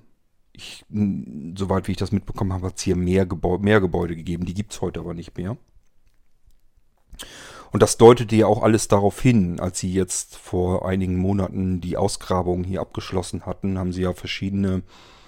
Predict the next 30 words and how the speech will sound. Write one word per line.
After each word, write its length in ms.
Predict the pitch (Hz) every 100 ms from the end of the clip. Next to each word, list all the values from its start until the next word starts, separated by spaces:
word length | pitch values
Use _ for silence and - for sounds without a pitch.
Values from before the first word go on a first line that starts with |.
| - - _ _ -
Grundmauern 720 | - 101 131 131 107 101 98 92
und 120 | 90
so 160 | 90
weiter 260 | 87 107 - 587 622 415 - - - -
<coughs> 720 | - - - - 571 - 247
und 140 | - 120
so 140 | 113
weiter 220 | 107 -
noch 180 | 101 98
gefunden. 360 | - - 123 117
Und 140 | 101
diese 220 | 110 101
Gänge, 300 | 95 113 139
die 140 | 101 101
gingen 200 | 117 113
ja 80 | 104
auch 120 | 120
nicht 180 | 113 -
einfach 220 | 104 101
irgendwo 400 | 107 107 95 92
ins 180 | 90 -
Leere, 360 | 95 120 110
die 120 | 95
man 140 | 95 92
hier 140 | 92
im 100 | 92
Erdreich 380 | 90 95 90 90
gefunden 380 | 90 - 92 95
hat, 100 | 104
sondern 360 | 104 98 95